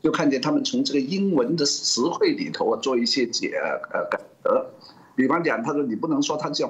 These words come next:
胖子啊，胖子你不能够用 fat 啊这个字啊，啊，你整个只能够说啊，他这个身形上，他这个身材上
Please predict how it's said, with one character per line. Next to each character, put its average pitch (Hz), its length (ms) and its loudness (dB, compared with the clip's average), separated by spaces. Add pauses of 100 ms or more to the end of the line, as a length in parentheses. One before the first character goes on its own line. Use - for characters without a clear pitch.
胖 139 300 -2
子 - 220 -6 (100)
啊， - 340 -4 (320)
胖 - 240 2
子 110 140 -4
你 101 140 -4
不 147 100 -6
能 131 180 -2
够 139 160 -2
用 127 240 0
fat - 340 -2 (200)
啊 110 320 -6
这 123 140 -2
个 110 100 -2
字 - 260 -4 (200)
啊， 131 340 0 (300)
啊， 127 140 -2
你 151 140 -2
整 120 220 -2
个 135 200 0
只 123 200 -4
能 151 140 -2
够 196 120 -2
说 170 260 0
啊， 131 240 -2
他 - 180 -6
这 160 100 -6
个 147 100 -4
身 214 360 0
形 - 260 -2
上， - 340 -2
他 160 120 -4
这 156 60 -4
个 156 140 -2
身 254 320 0
材 - 240 -2
上 - 240 -2